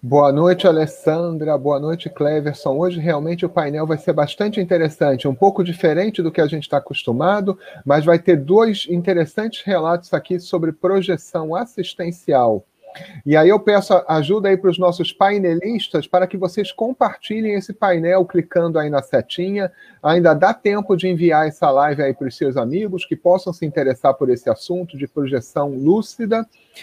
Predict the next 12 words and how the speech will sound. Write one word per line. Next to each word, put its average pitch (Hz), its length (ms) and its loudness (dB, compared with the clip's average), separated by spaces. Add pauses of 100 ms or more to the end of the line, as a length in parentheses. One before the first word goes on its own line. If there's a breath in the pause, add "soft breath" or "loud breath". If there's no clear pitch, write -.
(240 loud breath)
e 147 220 2
saída 151 480 4
do, 127 140 -4
do 120 180 -4
corpo, 185 540 2
que 175 140 0
vai 156 120 -2
ser - 120 -8
um 170 80 -4
painel 151 340 -2
bastante 196 520 -2
interessante. 156 800 -2